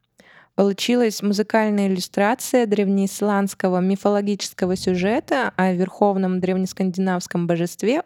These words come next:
Одине. Кто интересуется мифологией, послушайте обязательно.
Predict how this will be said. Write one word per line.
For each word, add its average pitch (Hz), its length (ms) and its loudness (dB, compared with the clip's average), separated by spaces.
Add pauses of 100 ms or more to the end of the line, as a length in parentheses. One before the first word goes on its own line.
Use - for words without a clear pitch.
Одине. 165 520 0 (300)
Кто 214 400 2
интересуется 196 800 0
мифологией, 214 720 0
послушайте 196 760 -2
обязательно. 196 880 -2